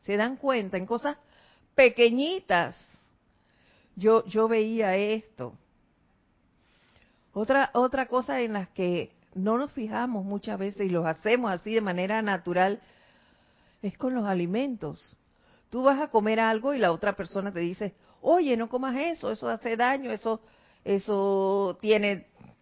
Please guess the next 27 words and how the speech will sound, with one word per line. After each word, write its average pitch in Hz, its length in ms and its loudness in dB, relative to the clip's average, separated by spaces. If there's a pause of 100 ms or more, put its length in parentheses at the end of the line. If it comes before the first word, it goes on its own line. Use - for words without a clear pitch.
(120)
esto, 220 380 0
esto, 254 280 0
esto 240 260 0
y 214 120 0
esto, 254 220 0
y 202 60 -10
todo 269 240 4
es 262 120 2
dañino". 240 520 -2 (1040)
Esa 254 380 2
irreverencia 185 1400 2 (500)
para 160 240 -2
con 165 200 -4
la 151 120 -6
persona 156 680 -6 (1200)
es 214 320 2
una 165 180 -8
transgresión 143 880 -10 (400)
a 165 160 -10
la 143 160 -8
ley. 135 260 -12 (800)
Porque 190 220 -4
habrán 208 260 2
cosas 277 480 2
que 185 180 -4
yo 180 200 0
como 170 560 -2